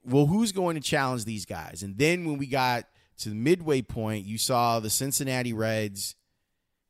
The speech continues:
buck up and become the team that a lot of people thought they would be at the beginning of the season. If this season were a regular season, I would give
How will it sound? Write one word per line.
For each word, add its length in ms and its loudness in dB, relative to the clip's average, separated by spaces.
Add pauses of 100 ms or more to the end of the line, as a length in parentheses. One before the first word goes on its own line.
(760)
buck 280 4
up 420 4 (880)
and 200 -2
become 460 0
the 80 -12
team 380 -2
that 100 0
a 20 0
lot 360 4
of 80 -4
people 320 -6
thought 560 2
they 160 0
would 220 -6
be 460 -4 (380)
at 180 -2
the 80 -8
beginning 380 -2
of 80 -4
the 80 -6
season. 500 -8 (920)
If 160 -2
this 200 6
season 380 -2
were 180 0
a 40 0
regular 500 0
season, 600 -4
I 180 2
would 260 -4
give 540 -2